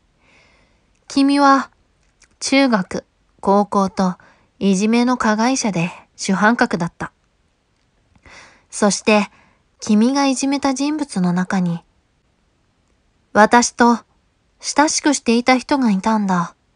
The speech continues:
君は覚えてないだろうけど。そして、君のいじめのせいで、あの人は性格が変わってしまっ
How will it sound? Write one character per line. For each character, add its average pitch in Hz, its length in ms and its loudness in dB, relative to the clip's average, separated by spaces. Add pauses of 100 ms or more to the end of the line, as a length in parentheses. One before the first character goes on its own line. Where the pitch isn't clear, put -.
(1900)
君 196 320 0
は 202 180 2
覚 214 240 0
え 269 60 -2
て 240 140 -4
な 196 200 -2
い 233 60 -4
だ 269 120 -2
ろ 220 120 0
う 190 60 -6
け 190 160 -8
ど。 185 180 -6 (3500)
そ 226 240 0
し - 100 -4
て、 220 320 0 (540)
君 233 320 0
の 269 160 0
い 262 60 -2
じ 262 120 -4
め 269 120 0
の 269 120 -2
せ 269 220 -2
い 262 40 -4
で、 180 260 -2 (920)
あ 190 180 0
の 185 120 0
人 196 260 -8
は 175 360 -6 (540)
性 185 340 -4
格 202 320 -6
が 202 180 -2
変 190 140 -6
わ 190 80 -4
っ 202 60 -10
て - 160 -14
し - 160 -10
ま 208 100 -6
っ 202 60 -20